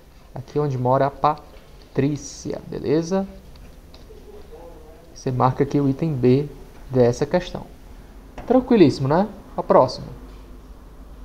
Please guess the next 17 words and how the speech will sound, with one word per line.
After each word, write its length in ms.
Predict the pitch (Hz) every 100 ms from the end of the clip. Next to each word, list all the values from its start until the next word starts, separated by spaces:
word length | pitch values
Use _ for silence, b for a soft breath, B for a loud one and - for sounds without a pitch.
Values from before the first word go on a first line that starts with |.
| - - - - - - - - - - - -
Olha 220 | 156 151
só 180 | 160 -
o 40 | 147
que 80 | 143
é 20 |
que 80 | 151
ele 60 |
fala 180 | 143 143
aqui, 100 | -
ó. 40 |
Flávio 480 | - - 160 185 185
comprou 280 | 170 139 156
uma 80 | 143
camisa 300 | 147 139 139
por 180 | 143 139
dezoito 480 | 131 123 156 170
reais 560 | 160 165 123 131 143 -